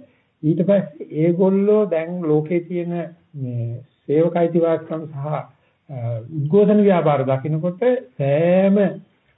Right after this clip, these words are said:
අ, වෛශ්‍ය කුලේ ඉන්න වෙළඳ ව්‍යාපාරිකයෙක්ම දන්නවා තමන්ගේ සේවකයෝ කියන දේ අහගෙන හිටියේ නැත්නම් බිස්නස් කරන්න බෑ. අද මේ ශුද්‍ර කුලේ නැගිටලා එන වෙලාව තියෙනකොට බ්‍රාහ්මණයෝ මුල්ලේ ශාස්ත්‍රීය පැත්තක් දැන් රජු කියලා කියන්නේ කවුව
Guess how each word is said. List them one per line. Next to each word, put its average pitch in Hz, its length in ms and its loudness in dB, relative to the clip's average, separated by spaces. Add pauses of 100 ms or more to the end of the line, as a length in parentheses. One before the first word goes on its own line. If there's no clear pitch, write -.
අ, 156 80 -6 (420)
වෛශ්‍ය 143 400 -2
කුලේ 165 320 2
ඉන්න 160 180 0 (1200)
වෙළඳ 127 340 0
ව්‍යාපාරිකයෙක්ම 170 760 0
දන්නවා 139 400 -2 (440)
තමන්ගේ 151 340 -8
සේවකයෝ 143 420 -4
කියන 151 240 -14
දේ 156 100 -8
අහගෙන 147 220 -8
හිටියේ 147 240 -14
නැත්නම් 135 340 -6
බිස්නස් 156 260 -8
කරන්න 151 260 -12
බෑ. 110 220 -18 (480)
අද 131 100 -4
මේ 156 220 2
ශුද්‍ර 151 340 -8
කුලේ 175 260 0
නැගිටලා 160 400 0
එන 147 160 -2
වෙලාව 135 320 -2
තියෙනකොට 165 360 -4
බ්‍රාහ්මණයෝ 143 480 -2
මුල්ලේ 156 380 0 (440)
ශාස්ත්‍රීය 156 400 0
පැත්තක් 147 380 -4
දැන් 131 220 -4
රජු 123 280 -4
කියලා 139 240 -8
කියන්නේ 127 280 -12
කවුව 117 240 -4